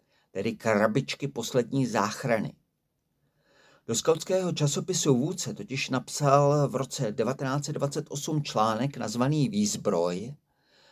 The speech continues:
v němž uvádí, že každý skaut by měl mít u sebe při cestě do přírody sirky, dva metry provázku, malé šití, špendlíky, peníze,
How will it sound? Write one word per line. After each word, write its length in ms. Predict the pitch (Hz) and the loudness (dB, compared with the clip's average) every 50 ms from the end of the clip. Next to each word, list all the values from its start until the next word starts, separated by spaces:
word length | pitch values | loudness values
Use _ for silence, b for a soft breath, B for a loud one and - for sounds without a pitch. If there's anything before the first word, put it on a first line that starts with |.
| b b | b b
v 20 | |
němž 320 | 107 110 110 113 107 - - - | -4 -2 -2 -2 -2 -4 -4 -2
uvádí, 960 | 135 120 123 127 131 127 127 135 135 139 139 135 135 135 143 147 151 147 b b b b b b - | 2 4 4 4 6 6 4 4 2 0 -2 -2 0 0 0 -2 -4 -6 b b b b b b -6
že 100 | - 123 | -4 -4
každý 440 | 110 - 147 165 160 147 147 135 120 | 0 0 0 0 0 -2 -4 -4 -6
skaut 600 | 110 - - - - 143 131 123 110 - - - - - | -6 -8 -8 -6 -2 0 0 0 0 -2 -6 -14 -8 -6
by 100 | 107 107 | -2 -2
měl 240 | 127 - 131 139 | 0 0 2 2
mít 220 | 147 151 127 - - - | 2 2 0 -2 -6 -12
u 100 | - - | -12 -10
sebe 380 | - - 127 107 107 135 139 | -6 -4 -2 2 2 2 2
při 220 | 143 - - 120 110 | 2 0 -6 -8 -6
cestě 340 | - 143 143 139 - 110 | -4 -4 -4 -4 -4 -2
do 100 | 104 - | -2 -2
přírody 760 | - - - - 123 123 123 127 123 120 127 127 131 131 139 143 - _ _ _ _ _ _ _ | -4 -4 -6 -6 -4 -2 0 0 0 0 2 0 0 0 -2 -4 -10 _ _ _ _ _ _ _
sirky, 840 | - - - - - 117 117 123 120 - - 127 127 131 139 151 156 - - | -12 -8 -6 0 2 2 2 2 0 -4 -4 -2 -2 -2 -2 -4 -6 -12 -18
dva 240 | - - 101 110 113 | -16 -2 2 4 4
metry 320 | 120 123 120 - 127 107 | 4 4 2 0 -2 -6
provázku, 840 | 101 - 101 101 98 98 92 95 113 113 - - - - 131 135 147 | -4 -2 -2 0 2 2 2 0 0 -2 -4 -8 -10 -10 -12 -10 -8
malé 360 | 147 107 104 104 101 95 95 | -2 0 2 4 4 2 2
šití, 460 | 95 - - 107 107 - 123 127 127 143 | -2 -6 -8 -10 -8 -8 -8 -6 -6 -6
špendlíky, 680 | - - - 107 104 104 107 - 127 127 - - 151 143 | -8 -2 0 2 2 2 0 -2 -4 -6 -4 -4 -6 -6
peníze, 720 | - - 104 104 107 107 110 117 107 - 123 120 143 147 | -2 0 2 2 4 4 2 0 -2 -2 -2 -4 -4 -6